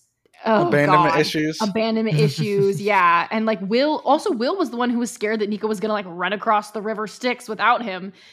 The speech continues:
Speaker 1: And now here is Will separate. It's like, it's like, "Let's split up, gang."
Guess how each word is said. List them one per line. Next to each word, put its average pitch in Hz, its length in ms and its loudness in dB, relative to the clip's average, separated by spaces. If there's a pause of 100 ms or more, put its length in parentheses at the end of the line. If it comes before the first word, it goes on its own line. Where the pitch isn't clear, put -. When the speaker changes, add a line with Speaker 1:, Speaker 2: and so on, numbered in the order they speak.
(140)
Speaker 1:
And 214 160 -4
now 214 200 2
here 226 260 -4
is 202 200 -6
Will 185 500 -4 (180)
separate. 214 340 -2
It's 233 120 -6
like, 320 220 2
it's 269 160 -4
like, 294 160 0
"Let's 214 300 0
split 202 320 -4
up, 240 240 2
gang." 262 480 -2